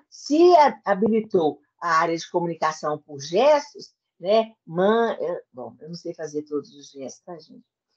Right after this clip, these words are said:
Mal, mal sei o meu, meu, meu sinal, né? Que é esse. É, sei bom, bom dia, boa tarde, boa noite, tudo bem?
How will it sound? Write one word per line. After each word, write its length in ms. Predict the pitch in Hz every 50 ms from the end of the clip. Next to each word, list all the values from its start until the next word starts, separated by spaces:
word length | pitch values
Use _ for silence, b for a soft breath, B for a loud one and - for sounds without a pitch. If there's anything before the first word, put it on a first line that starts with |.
| _ _ _ _ _ _ - - - -
Mal, 280 | 170 170 175 170 160 156
mal 280 | 156 147 156 180 196 190
sei 340 | - - 202 185 180 180
o 60 | 180 170
meu, 600 | 170 170 170 165 160 156 156 151 143 139 - - _ _ _ _ _ _ _ - 151
meu, 380 | - 151 151 147 143 - - -
meu 140 | - 143 147
sinal, 540 | 143 - - 175 156 151 135 143 165 202 220
né? 160 | 214 196 196
Que 140 | 196 - 151
é 120 | 147 139 139 143 147 170 214
esse. 320 | 240 240 - - 262 254 _ _ _ _ _ _ -
É, 80 | 156 151
sei 240 | 147 - 170 160 143
bom, 380 | 135 147 147 139 135 135 135 - _ _ _ _ _ _ -
bom 400 | 127 135 135 139 139 139 135 127
dia, 720 | - - - 190 226 254 262 277 269 262 254 240 220 196
boa 400 | 151 147 151 139 135 131 - 87 - _
tarde, 680 | - 175 202 226 240 247 240 226 220 202 170 180 175
boa 340 | 156 147 151 147 143 143 135
noite, 460 | 135 151 185 214 240 247 254 254 - - _ _ _ _ _ - 170
tudo 180 | 165 147 147
bem? 640 | 131 135 151 170 196 226 254 269 277 277 285 -